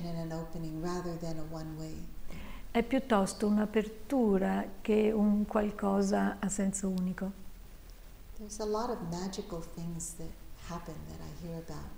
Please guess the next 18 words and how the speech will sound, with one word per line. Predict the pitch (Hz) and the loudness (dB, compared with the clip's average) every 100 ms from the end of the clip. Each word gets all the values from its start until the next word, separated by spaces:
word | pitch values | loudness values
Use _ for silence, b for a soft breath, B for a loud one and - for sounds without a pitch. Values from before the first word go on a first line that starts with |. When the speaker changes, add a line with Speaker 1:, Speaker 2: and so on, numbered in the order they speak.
| 165 | -8
Speaker 1:
with | 165 | -8
this | - - | -6 -6
metta | 156 156 160 - | -6 -8 -8 -10
practice. | - - - - - - - - | -10 -10 -10 -12 -10 -12 -10 0
Speaker 2:
Eh, | 196 196 | 0 2
ci | 220 | 2
sono | 226 240 233 214 | 6 8 8 8
veramente | 214 214 262 262 214 | 6 8 6 6 4
tante | 208 202 202 214 | 6 4 4 2
cose | 202 208 202 208 | 2 2 4 6
magiche | 214 214 214 190 196 202 | 6 8 8 6 4 2
che | 196 | 4
accadono | 196 - 202 190 190 196 196 196 B B | 2 4 6 6 6 6 6 4 B B
grazie | 220 220 220 214 | 8 8 6 2
a | 202 | 2
questa | - 202 190 - 208 196 196 B B B - - | 4 4 4 0 2 2 0 B B B -8 4
metta. | 208 202 180 - - 190 185 | 6 6 2 -2 2 2 2
Speaker 1:
Mm-hmm. | 202 208 | -2 -4